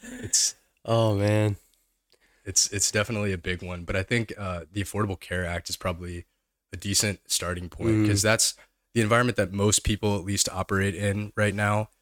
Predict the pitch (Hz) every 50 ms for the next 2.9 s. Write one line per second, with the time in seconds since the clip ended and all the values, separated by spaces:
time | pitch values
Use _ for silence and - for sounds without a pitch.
0 | _ _ - - 95 - 98 98 101 101 98 95 95 98 92 85 85 90 - -
1 | 101 98 95 95 95 95 95 95 _ _ _ _ _ _ _ - - 90 92 92
2 | 92 90 98 90 87 95 95 90 85 85 - - 95 95 90 85 85 87